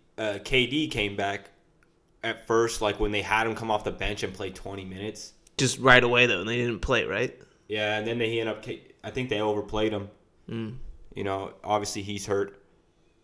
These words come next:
Speaker 1: again right now. Um, but we'll talk about all that a little bit later.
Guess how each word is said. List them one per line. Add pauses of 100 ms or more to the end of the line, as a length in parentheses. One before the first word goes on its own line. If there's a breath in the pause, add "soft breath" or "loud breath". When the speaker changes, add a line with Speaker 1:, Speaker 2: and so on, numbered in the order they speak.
Speaker 1:
again
right
now. (600 soft breath)
Um,
but
we'll
talk
about
all
that
a (120)
little
bit
later.